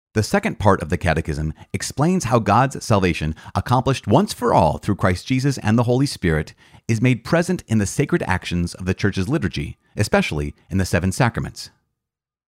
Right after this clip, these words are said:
Part three, the life of faith. The third part of the Catechism deals with the final end of man created in the image of God,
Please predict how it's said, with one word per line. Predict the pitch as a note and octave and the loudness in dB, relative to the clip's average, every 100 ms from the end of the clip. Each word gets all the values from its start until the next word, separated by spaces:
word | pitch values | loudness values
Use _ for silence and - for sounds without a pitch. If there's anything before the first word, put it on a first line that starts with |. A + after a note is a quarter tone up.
| _ _ - | _ _ -4
Part | F#2+ C#2 | -2 -2
three, | - F#2+ C2 - _ _ _ | 0 0 -2 -10 _ _ _
the | F#2 | 0
life | G#2 A#2 | 2 2
of | E2 - | -2 -2
faith. | C#2+ - - - _ _ _ _ _ _ _ - - - | -4 -6 -12 -20 _ _ _ _ _ _ _ -20 -8 -2
The | A2+ | 2
third | F#3+ G3 | 2 2
part | F#2+ E2+ E2+ | 2 2 0
of | |
the | F2 | -4
Catechism | - F#2 F2+ D2 C#2+ C2+ - _ | 0 0 0 -4 -6 -8 -14 _
deals | G2+ C3 C3 | 2 2 2
with | F#2 F#2+ - | 0 -2 -2
the | G2+ | -8
final | - A2+ D3+ D#3+ | -2 0 0 0
end | G2 G2 | 0 0
of | G2+ F2+ | 0 -2
man | F2 D2+ D2+ | 0 0 -4
created | - G2+ G#2 A#2 | -2 0 2 0
in | - F2+ | -2 -4
the | D#2+ | -2
image | E2+ D#2 | -2 -4
of | C#2 | -2
God, | C#2+ C2+ | -4 -4